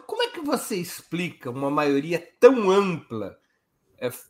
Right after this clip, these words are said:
e tanta, e tanta, tanto empenho dos seus pares na Câmara Municipal pra te cassar? Você foi cassado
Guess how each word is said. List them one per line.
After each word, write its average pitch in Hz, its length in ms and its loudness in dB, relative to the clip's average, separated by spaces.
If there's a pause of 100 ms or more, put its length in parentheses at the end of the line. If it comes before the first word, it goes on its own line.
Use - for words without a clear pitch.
(100)
e 143 380 0
tanta, 175 880 4
e 135 80 -8
tanta, 190 840 -2
tanto 240 280 -2
empenho 170 920 -2
dos 110 300 -16
seus 151 340 -6
pares 151 580 4
na 135 120 -6
Câmara 139 380 -6
Municipal 131 560 -6
pra 143 140 -8
te - 140 -16
cassar? 110 460 -10
Você 113 220 -12
foi 156 160 -16
cassado 160 540 -4